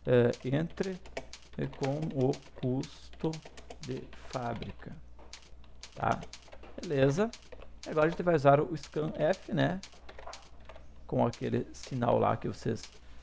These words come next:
já conhecem, do tipo float, tá certo? E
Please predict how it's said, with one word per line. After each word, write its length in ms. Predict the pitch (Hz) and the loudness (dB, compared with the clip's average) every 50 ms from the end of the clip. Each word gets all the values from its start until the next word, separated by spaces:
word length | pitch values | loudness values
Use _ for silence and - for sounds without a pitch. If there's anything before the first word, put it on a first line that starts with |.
| - - | -12 -10
já 100 | - 135 | -10 -6
conhecem, 460 | 123 - 131 117 117 - - - 165 139 | -2 0 2 4 4 2 0 0 -4 -6
do 60 | - | -4
tipo 220 | - - - - | -4 -6 -6 -6
float, 560 | 139 - - - 135 147 165 - - - 226 | -8 -6 0 2 4 4 4 2 0 -2 -2
tá 540 | 214 - - - - - - - - - - | -2 -4 -8 -16 -16 -16 -14 -14 -12 -10 -8
certo? 500 | - - - 135 147 170 - - - - - - - - - - - - - | 0 4 6 6 6 4 0 -6 -14 -14 -14 -16 -16 -16 -18 -16 -10 -2 2
E 260 | 151 147 160 175 180 | 2 2 2 2 -2